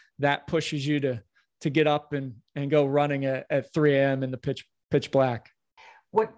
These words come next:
Speaker 2: talk to me about, uh, breathing and, you know, especially as it relates to going through cold, you know,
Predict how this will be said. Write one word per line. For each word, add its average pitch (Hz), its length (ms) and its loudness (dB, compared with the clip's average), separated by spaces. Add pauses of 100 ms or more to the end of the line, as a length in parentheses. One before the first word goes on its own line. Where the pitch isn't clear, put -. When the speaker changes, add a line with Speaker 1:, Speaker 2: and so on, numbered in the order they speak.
(120)
Speaker 2:
talk 269 220 0
to - 60 -10
me 294 120 -4
about, 165 560 2
uh, 139 540 0 (1200)
breathing 143 760 2
and, 139 540 2 (640)
you 156 80 2
know, 143 40 4
especially 170 520 2
as 147 120 0
it 131 60 -2
relates 139 480 0
to 139 360 -2 (180)
going 143 240 4
through 139 320 -4 (100)
cold, 139 400 0 (240)
you - 80 -12
know, - 80 -8